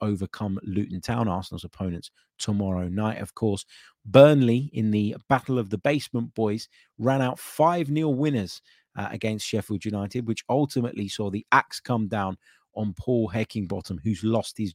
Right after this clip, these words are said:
job. Chris Wilder is said to be the front runner to replace him. So a bit of a throwback that.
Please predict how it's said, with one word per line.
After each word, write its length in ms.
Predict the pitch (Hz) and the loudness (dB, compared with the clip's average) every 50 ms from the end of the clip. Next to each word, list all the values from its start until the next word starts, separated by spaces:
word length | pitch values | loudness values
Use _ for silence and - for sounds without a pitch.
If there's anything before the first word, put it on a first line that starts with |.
| _ - | _ -2
job. 280 | - 123 104 90 76 - - - - - - _ | 0 2 2 2 0 -6 -18 -20 -20 -20 -20 _
Chris 260 | - - 147 131 - | 2 2 2 2 4
Wilder 420 | - 117 135 151 160 151 120 113 90 - | 6 8 8 10 10 8 6 2 -2 -2
is 140 | 101 - | -6 -10
said 200 | - - 101 92 - | -8 -6 -8 -6 -8
to 80 | - 85 | -8 -8
be 220 | - 98 90 82 _ _ _ _ _ | -6 -6 -6 -8 _ _ _ _ _
the 100 | - 104 | -8 -8
front 340 | 95 - - - 107 107 - - | -8 -6 -4 -2 -2 -2 -2 -4
runner 340 | 104 101 98 92 92 92 - _ | -4 -4 -4 -4 -6 -8 -10 _
to 240 | - - 98 90 87 - | -10 -8 -6 -6 -6 -4
replace 560 | 92 90 85 - - - 87 87 87 - - | -6 -6 -6 -8 -6 -4 -4 -4 -4 -4 -8
him. 140 | - 78 - | -12 -12 -12
So 140 | - - | -12 -12
a 40 | - | -10
bit 120 | - 95 - | -10 -10 -10
of 80 | 82 | -10
a 40 | - | -14
throwback 540 | - - - 95 90 87 85 87 82 - - | -10 -6 -4 -4 -2 0 0 -2 -2 -2 -2
that. 200 | - 92 82 76 | -2 0 -2 -2